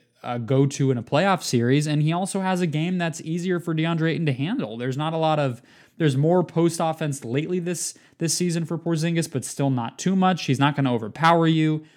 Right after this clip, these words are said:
He's not really a, you know, drive through you type of player like Jokic could be or Embiid is. It's just an easier matchup for Ayton. And then the other thing is,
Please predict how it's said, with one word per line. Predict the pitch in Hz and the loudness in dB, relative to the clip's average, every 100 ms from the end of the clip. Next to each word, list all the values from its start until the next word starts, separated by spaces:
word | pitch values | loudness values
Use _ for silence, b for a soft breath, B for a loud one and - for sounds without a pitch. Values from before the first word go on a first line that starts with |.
| B | B
He's | B 123 | B -4
not | 135 135 127 | -2 -2 -2
really | 135 131 127 120 | -2 0 -2 -2
a, | 117 113 107 b b b | -4 -6 -10 b b b
you | 131 | -8
know, | 113 | -6
drive | 107 104 117 117 127 139 139 135 - | -8 -10 -6 0 4 4 2 0 -8
through | - - 123 151 | -16 -8 -6 -4
you | 165 165 | -4 -6
type | 156 160 156 | -6 -8 -10
of | 147 | -12
player | - 156 165 | -10 -8 -6
like | 127 117 - | -8 -10 -10
Jokic | 123 143 139 147 - - | -4 -4 -4 -8 -8 -20
could | - 165 156 | -10 -8 -6
be | 151 160 165 - _ _ _ _ - | -6 -6 -8 -16 _ _ _ _ -16
or | 113 | -12
Embiid | 110 117 113 143 165 | -10 -10 -8 -6 -6
is. | 160 160 156 156 240 | -6 -8 -10 -16 -16
It's | - - | -16 -10
just | 196 196 - _ _ _ - | -10 -10 -12 _ _ _ -10
an | 143 | -8
easier | 175 190 180 175 | -6 -6 -4 -4
matchup | 160 165 165 139 | -4 -4 -6 -6
for | 143 | -4
Ayton. | 147 170 147 | -4 -4 -2
And | 131 | -2
then | 139 139 139 - _ _ _ _ _ _ - | 0 0 -2 -8 _ _ _ _ _ _ -6
the | 139 | -4
other | 165 190 | -2 -2
thing | - 123 | -2 -2
is, | 117 120 | -2 -4